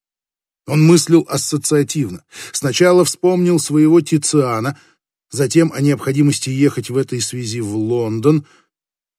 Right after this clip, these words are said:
Поиск причин оживил в памяти Морсби, что навело на мысли о Дисоузе,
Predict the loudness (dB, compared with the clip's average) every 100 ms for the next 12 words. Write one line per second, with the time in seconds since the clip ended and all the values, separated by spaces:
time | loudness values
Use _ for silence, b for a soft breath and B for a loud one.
0 | 0 2 2 0 -2 0 0 2 2 0
1 | 2 2 2 -2 0 0 0 0 2 2
2 | 0 0 0 -2 -6 -6 -6 -8 _ _
3 | -20 -8 -6 -4 -2 -2 -2 -4 -6 -6
4 | -4 -4 -4 -6 -8 -8 -8 -8 -4 -2
5 | 0 0 -2